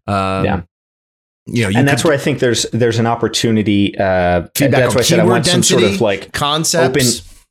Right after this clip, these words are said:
Speaker 2: yeah, some kind of open site, because the other part of this is,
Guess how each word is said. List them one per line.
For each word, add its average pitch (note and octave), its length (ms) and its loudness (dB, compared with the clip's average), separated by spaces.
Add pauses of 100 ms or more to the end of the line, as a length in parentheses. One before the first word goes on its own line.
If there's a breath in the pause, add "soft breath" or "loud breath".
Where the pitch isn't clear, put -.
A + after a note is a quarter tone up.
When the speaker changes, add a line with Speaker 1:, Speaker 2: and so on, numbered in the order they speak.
(120)
Speaker 2:
yeah, A#2 280 0
some B2+ 240 -2
kind C#3 160 0
of A2 140 -4
open C3 360 0
site, - 320 -2
because B2 220 -2
the C#3+ 140 2
other A3 140 0
part G#3+ 280 0
of C#3+ 60 2
this A2 280 0
is, - 320 -2